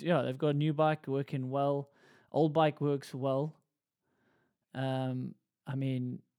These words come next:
we'll, we'll get to him. But before we jump around, we've spoken about Amri. Great ride back. That'll help with confidence. What about Reese, right? So, unfortunately for him,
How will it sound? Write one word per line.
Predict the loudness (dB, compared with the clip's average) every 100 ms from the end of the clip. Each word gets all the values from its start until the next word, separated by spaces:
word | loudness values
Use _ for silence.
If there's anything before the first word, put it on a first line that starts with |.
| _ -8
we'll, | -6 -6
we'll | -2 -2
get | 0 -2 -2
to | -2
him. | 0 0
But | -2
before | -2 0 4 4
we | 4
jump | 2 2
around, | 0 0 0 -2 -4
we've | -6 -4
spoken | -4 -2 -2
about | -4
Amri. | 0 0 0 -2
Great | -4 -4 2 4 4 2 -12 -8
ride | -4 -4 -4
back. | -4 -4 -2
That'll | -4 -2
help | -2 -4
with | -8
confidence. | -6 -6 -6 -8 -10 -18 -20 -20 -2
What | 4
about | 6 6
Reese, | 6 6 6 2
right? | 2 2 0
So, | 6 8 8 4 -10 -20 -20 -20 _ 2
unfortunately | 2 4 0 2 0
for | 2 6
him, | 8 8 4 -2